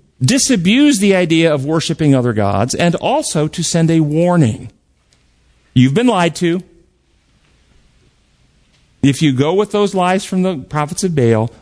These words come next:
you're gonna go to your destruction. And that's exactly what happened. Did Joseph and the various other prophets I read about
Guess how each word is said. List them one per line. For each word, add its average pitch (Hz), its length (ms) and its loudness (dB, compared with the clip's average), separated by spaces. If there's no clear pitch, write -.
you're 117 160 0
gonna 123 160 4
go 113 100 2
to 110 60 0
your 104 120 2
destruction. 104 480 -2
And 247 120 4
that's - 180 0
exactly 110 400 -2
what 90 120 -4
happened. - 460 -2
Did 135 180 0
Joseph 240 500 -2
and 196 120 2
the 156 40 0
various 165 360 -2
other 143 100 -2
prophets 170 420 -6
I 135 40 -4
read 143 180 -2
about 127 300 -2